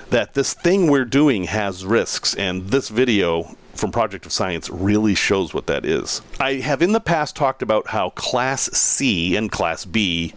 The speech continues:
R Vs are safer than Class A's. The difference is that a Class B R V is just a van that's built out kinda like we're doing without <laughs> all the engineering and certification and all that.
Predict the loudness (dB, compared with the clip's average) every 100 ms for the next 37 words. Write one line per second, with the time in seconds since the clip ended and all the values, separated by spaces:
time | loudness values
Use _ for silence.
0 | -2 0 2 2 2 0 -2 -2 0 0
1 | 2 2 0 0 -2 -2 -4 -6 -6 -6
2 | -8 -6 -6 -6 -2 0 0 0 0 0
3 | 2 2 0 -4 -2 0 0 -2 -2 2
4 | 4 6 4 0 0 2 2 0 0 -2
5 | 0 -2 -2 -2 -2 -4 -2 -2 0 0
6 | -2 -4 -10 -8 -4 -4 -2 0 2 2
7 | 2 0 0 -4 -4 0 0 -2 -8 -6
8 | -4 0 0 0 0 0 0 2 2 2
9 | 2 -2 -4 -10 -6 0 2 2 0 0
10 | -2 -4 -4 -4 -2 -2 -4